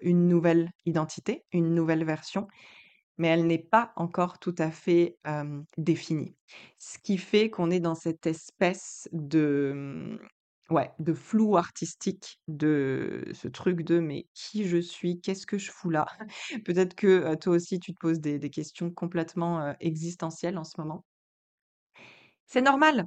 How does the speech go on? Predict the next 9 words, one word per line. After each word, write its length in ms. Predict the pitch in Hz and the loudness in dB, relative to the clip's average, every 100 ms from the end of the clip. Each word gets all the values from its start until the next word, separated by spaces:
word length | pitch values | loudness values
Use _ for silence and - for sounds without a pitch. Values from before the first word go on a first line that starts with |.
| - | -4
<laughs> 1200 | 190 339 339 - _ _ - 330 - - 320 - | 0 2 0 -4 _ _ 2 2 0 -6 -6 6
Pas 80 | 247 | 6
de 80 | 226 | 8
panique, 400 | 240 226 277 - | 6 6 2 0
c'est 120 | 214 | 2
normal. 540 | 202 175 185 196 226 - - | 6 6 8 6 6 2 4
Heu, 320 | 165 160 160 | 6 6 2
je 180 | 156 175 | 4 4
viens 420 | 170 190 240 | 4 2 0